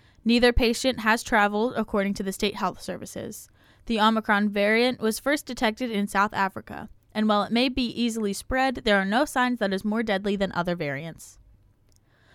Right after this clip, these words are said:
A Florida jury has found Kimberly Kessler guilty of first-degree murder in the death of Jolene Cummings.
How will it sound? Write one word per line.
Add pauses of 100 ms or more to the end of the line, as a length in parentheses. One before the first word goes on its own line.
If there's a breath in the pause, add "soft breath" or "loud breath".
(200 soft breath)
A
Florida
jury
has
found
Kimberly
Kessler
guilty
of
first-degree
murder
in
the
death
of
Jolene
Cummings.